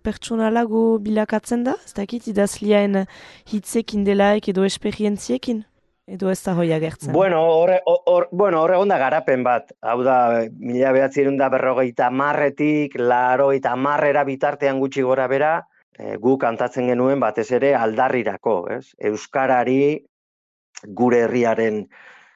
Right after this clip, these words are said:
Speaker 2: askatasun goseari kantatzen genion, eh, beste Euskal Herri bati, amesten genuen beste Euskal Herri bati, mm, borrokari kantatzen genion,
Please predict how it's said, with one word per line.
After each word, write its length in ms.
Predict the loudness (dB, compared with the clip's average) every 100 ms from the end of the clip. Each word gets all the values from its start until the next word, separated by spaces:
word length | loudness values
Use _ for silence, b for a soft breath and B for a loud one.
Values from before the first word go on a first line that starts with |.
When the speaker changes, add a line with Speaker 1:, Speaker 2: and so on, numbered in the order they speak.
| B -10
Speaker 2:
askatasun 640 | -6 -4 -4 -4 -2 -2
goseari 680 | 0 0 0 0 0 0 -2
kantatzen 500 | -4 -4 -4 -4 -4
genion, 540 | -4 -2 0 2 0 -2 _ _ -6
eh, 800 | -4 -4 -6 -10 -12 -12 -14 -16
beste 760 | -6 -2 -2 -2 0 0 0 -4 -8
Euskal 400 | -8 -4 0 0
Herri 160 | 0 -2
bati, 320 | -2 -2 -4 -6 _ _ _ _ _
amesten 480 | -8 -4 -4 -2 -2
genuen 320 | -2 -4 -2
beste 240 | -4 -2 -2
Euskal 400 | -2 -4 -2 -2
Herri 160 | -2
bati, 320 | -4 -2 -4 -6 _ b b
mm, 440 | -12 -8 -6 -6 -4
borrokari 800 | -2 -2 -2 -2 0 2 0 0
kantatzen 480 | -4 -4 -4 -2
genion, 400 | -2 -2 -2 -4